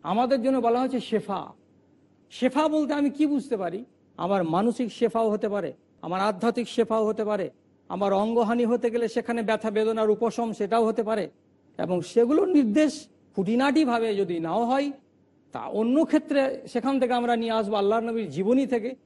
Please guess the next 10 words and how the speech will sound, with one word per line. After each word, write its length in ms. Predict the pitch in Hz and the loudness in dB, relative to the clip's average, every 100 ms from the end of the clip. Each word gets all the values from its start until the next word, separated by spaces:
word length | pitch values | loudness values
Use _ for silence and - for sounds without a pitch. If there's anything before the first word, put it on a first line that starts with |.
| _ 185 | _ -6
যে 80 | |
তিনি 260 | 185 233 220 - - | -2 0 0 -2 2
তিবকে 400 | 311 240 220 262 | 4 2 -2 -4
কিভাবে 400 | 269 247 247 220 | 0 0 2 2
ব্যবহার 380 | 202 202 214 | 2 2 0
করেছেন 400 | - 226 220 277 - _ _ _ | 0 -2 0 -2 -2 _ _ _
সেখান 320 | - 247 320 | -2 2 0
থেকে 140 | 302 277 | 0 0
আমরা 260 | 262 240 | 2 2
নেব। 280 | 208 156 | 0 -4